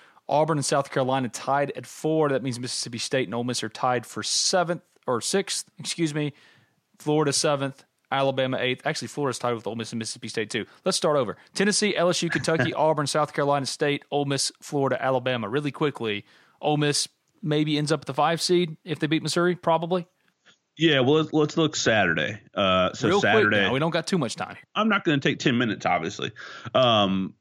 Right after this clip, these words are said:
Speaker 2: so Tennessee plays Auburn, Georgia plays South Carolina, Texas, Texas A and M plays Mississippi State, Florida plays Kentucky, Ole Miss plays Missouri,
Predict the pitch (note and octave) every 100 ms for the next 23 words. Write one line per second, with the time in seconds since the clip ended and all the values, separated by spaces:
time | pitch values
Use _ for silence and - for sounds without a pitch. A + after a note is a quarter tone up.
0 | - - B2+ G#2+ G2+ - C#3 D3 D3 C#3
1 | C3 A2+ G#2 G2+ G#2+ - - - G2 G2
2 | G2+ F#2+ - F#2+ G2 - F2 F#2 G2 F#2+
3 | F#2 - - - - - B2+ A#2+ G#2+ E2
4 | - B2 A#2+ A2 F#2+ G#2 G2+ F#2+ G#2+ F#2+
5 | F#2 G2 - G#2 G2+ F#2 - G2 G2 F2+
6 | F2 F2+ - - G2+ F#2+ F2+ F2 F#2 F#2+
7 | F#2+ F2+ - F2 F2 F2 F#2 F#2 F2+ F2